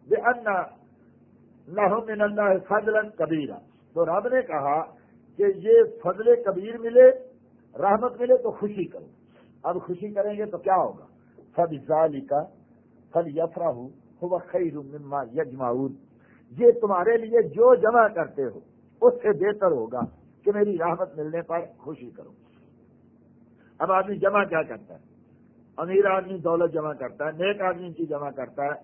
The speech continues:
نمازی نماز جمع کرتا ہے، اور روزے دار روزے جمع کرتا ہے، دین دار دین جمع کرتا ہے، دنیا دار دنیا جمع کرتا ہے۔ تو رب نے یہ نہیں کہا دنیا سے بہتر ہے، فرمایا، "وخیر مما یجمعون"،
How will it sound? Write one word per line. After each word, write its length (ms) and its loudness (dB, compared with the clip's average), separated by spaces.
نمازی 420 0
نماز 420 -6
جمع 200 -6
کرتا 440 -8
ہے، 380 -8
اور 160 -2
روزے 300 2
دار 260 2
روزے 400 0
جمع 240 -2
کرتا 400 -8
ہے، 260 -2
دین 240 -4
دار 180 -2
دین 280 -8
جمع 220 -2
کرتا 300 -8
ہے، 60 -2
دنیا 340 -8
دار 120 -6
دنیا 320 -10
جمع 240 -8
کرتا 320 -14
ہے۔ 60 -20
تو 80 0
رب 220 0
نے 120 -10
یہ 120 4
نہیں 200 -2
کہا 180 2
دنیا 420 -4
سے 80 -6
بہتر 340 -6
ہے، 60 -14
فرمایا، 300 2
"وخیر 580 0
مما 540 -2
یجمعون"، 640 -4